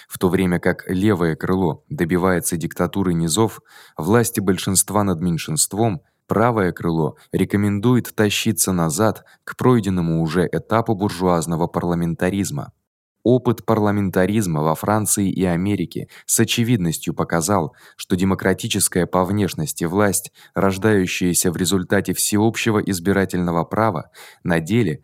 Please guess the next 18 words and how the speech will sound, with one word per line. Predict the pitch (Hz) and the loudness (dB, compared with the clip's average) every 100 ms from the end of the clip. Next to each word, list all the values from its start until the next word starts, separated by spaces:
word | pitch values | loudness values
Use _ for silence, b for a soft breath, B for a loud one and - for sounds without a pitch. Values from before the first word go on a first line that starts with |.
| _ - | _ -6
оказывается | 85 143 127 123 117 - | 0 2 2 2 2 2
весьма | 95 104 - 113 104 | 0 0 0 0 2
далекой | 101 98 120 120 107 | 2 2 2 2 0
и | 101 | 0
чуждой | 85 123 127 110 104 | -2 0 0 0 0
подлинному | - 113 98 95 90 87 | 0 0 0 -2 0 -2
демократизму | 80 82 80 82 82 110 92 85 | 0 -2 -2 -2 -2 -2 -2 -4
коалиции | - 82 80 87 120 - 87 71 | -2 -2 0 -2 -2 0 0 -2
с | 57 | -4
финансовым | - 104 101 95 - 92 90 | -2 0 0 0 0 -2 -4
капиталом. | 92 87 95 92 82 65 - _ _ _ _ _ - | -4 -6 -4 0 -2 -4 -12 _ _ _ _ _ -2
Во | 95 | 0
Франции, | - 117 117 98 - - - B B | 2 2 0 0 -4 -6 -12 B B
в | 87 | 2
этой | 110 110 | 4 4
стране | - 104 104 104 | 2 2 2 2
буржуазного | 95 90 95 95 90 87 | 0 0 4 2 2 -2
демократизма, | 82 82 80 85 85 113 92 71 | -2 -2 -2 -4 0 -2 -2 -8